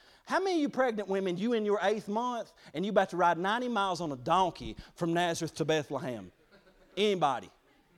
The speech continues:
You a woman of God. I know how women get when they're pregnant, you know what I'm saying?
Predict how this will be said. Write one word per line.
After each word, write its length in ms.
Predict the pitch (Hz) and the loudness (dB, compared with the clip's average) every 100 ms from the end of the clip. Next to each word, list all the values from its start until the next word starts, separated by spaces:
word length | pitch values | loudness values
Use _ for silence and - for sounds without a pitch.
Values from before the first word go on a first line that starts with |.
| - _ _ _ _ | -20 _ _ _ _
You 160 | 139 180 | 0 2
a 100 | 147 | 2
woman 240 | 147 147 | 0 0
of 60 | 143 | 0
God. 340 | 151 135 113 - _ _ - _ - - - - - - - - - - _ _ _ _ _ | 0 0 -6 -16 _ _ -20 _ -20 -20 -20 -20 -20 -20 -20 -20 -20 -20 _ _ _ _ _
I 120 | 170 233 | 0 2
know 140 | 277 | 2
how 140 | 226 | 2
women 300 | 208 220 233 | 2 2 2
get 260 | 226 240 285 | 2 2 2
when 120 | 220 | 2
they're 100 | 190 | 0
pregnant, 400 | 151 175 147 139 | 4 4 4 2
you 80 | 165 | 2
know 60 | 208 | 2
what 80 | |
I'm 60 | 208 | 2
saying? 420 | 208 220 247 247 | 0 -2 -2 -8